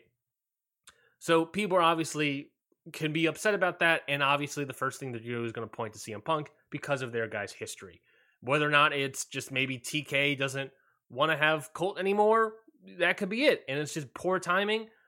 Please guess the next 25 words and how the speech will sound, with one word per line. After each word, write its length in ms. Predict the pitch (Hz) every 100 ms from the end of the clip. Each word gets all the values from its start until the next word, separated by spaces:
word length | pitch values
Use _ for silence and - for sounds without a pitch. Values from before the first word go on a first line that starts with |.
| _
but 200 | 156 156
who 200 | 156 175
the 80 | 156
heck 240 | 143 131
knows, 260 | 110 85 -
right? 220 | 104 120 - - - _
So 180 | - 156
people 260 | 175 202
are 40 | 196
gonna 120 | 196
point 260 | 190 208 160
to 100 | 98
it. 120 | -
And 260 | 127 143 147
there's 220 | 175 151
the 100 | 160
mortal 320 | 156 160 165
argument 400 | 143 143 139 135
of, 180 | 123 113 _ _
"Hey, 320 | 135 139 139 143 123
how 220 | - 143
can 160 | 147 143
you 60 |
be 140 | 139 139
so 300 | - 117